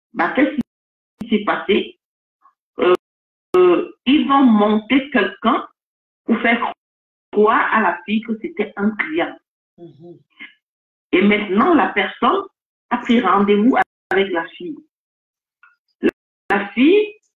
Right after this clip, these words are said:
Speaker 1: sachant qu'elle attendait quelqu'un, elle a ouvert la porte. Par contre, la personne qu'elle avait au téléphone, quand elle ouvre la porte, c'est pas cette personne.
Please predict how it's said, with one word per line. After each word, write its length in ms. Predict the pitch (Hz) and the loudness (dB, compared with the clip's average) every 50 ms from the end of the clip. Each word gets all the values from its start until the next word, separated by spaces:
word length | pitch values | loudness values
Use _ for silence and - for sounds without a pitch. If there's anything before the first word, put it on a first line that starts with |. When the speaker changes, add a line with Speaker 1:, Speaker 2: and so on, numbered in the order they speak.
| _ _ _ _ _ _ - - - - _ _ _ _ _ _ | _ _ _ _ _ _ -20 -20 -20 -20 _ _ _ _ _ _
Speaker 1:
sachant 320 | - - - - 247 277 254 | -4 -2 0 0 0 0 0
qu'elle 200 | 262 226 196 185 - - _ - | 0 -2 -2 -2 -4 -8 _ -8
attendait 380 | - 160 160 160 160 185 185 | -4 -2 0 2 0 0 0
quelqu'un, 460 | - 143 131 - - 160 180 - - - - _ _ _ _ _ _ _ _ _ _ _ _ _ _ _ _ _ | 0 -4 -4 -4 -4 -4 -4 -4 -4 -6 -12 _ _ _ _ _ _ _ _ _ _ _ _ _ _ _ _ _
elle 160 | - - 233 214 | -4 -2 0 0
a 180 | - - - - _ _ _ _ _ _ _ - - | -2 -2 -6 -10 _ _ _ _ _ _ _ -8 -6
ouvert 460 | 185 170 151 135 160 202 220 302 294 | -6 -6 -4 -2 -2 0 2 2 2
la 200 | 254 202 185 - - | 2 0 0 -2 -2
porte. 280 | 175 208 208 - - - - - _ _ _ _ _ _ _ _ _ | -2 -2 -2 -4 -10 -20 -20 -20 _ _ _ _ _ _ _ _ _
Par 200 | - 151 - - | -6 -6 -4 -2
contre, 340 | - 277 320 320 240 - - - - _ _ _ _ _ _ _ _ _ _ _ _ _ _ | 0 2 2 2 2 0 -2 -10 -16 _ _ _ _ _ _ _ _ _ _ _ _ _ _
la 120 | - 151 156 | -6 -6 -4
personne 720 | - - 226 226 226 - - - 302 285 254 180 151 - | -2 -2 -2 -2 -4 -6 -2 0 2 4 4 2 0 -4
qu'elle 140 | - 208 196 - _ _ _ _ - | -6 -8 -8 -8 _ _ _ _ -2
avait 360 | 214 185 156 151 196 233 - - | -2 -2 -2 -2 -2 -4 -2 -2
au 100 | 214 226 | -4 -4
téléphone, 600 | - - 202 180 156 156 - - 175 - 339 - - _ _ _ _ _ _ _ _ - | -2 -4 0 0 0 -2 0 -2 0 0 0 -2 -4 _ _ _ _ _ _ _ _ -6
quand 140 | 196 202 - | -6 -2 0
elle 180 | 214 202 202 190 | 0 2 2 0
ouvre 180 | 180 180 180 | 2 2 2
la 140 | 165 147 156 | 2 0 0
porte, 360 | - - 175 190 185 - - 190 208 202 - _ _ _ _ _ _ _ _ - | 0 0 0 0 0 -2 -4 -4 -6 -6 -8 _ _ _ _ _ _ _ _ -2
c'est 160 | 202 202 - | -2 -2 0
pas 240 | - 277 285 247 - | -2 -2 -2 0 0
cette 200 | 254 247 233 - | -2 -4 -4 -2
personne. 760 | - 202 196 - - - _ _ _ _ _ 190 180 - - | -4 -4 -4 -4 -10 -16 _ _ _ _ _ -2 -2 -2 -4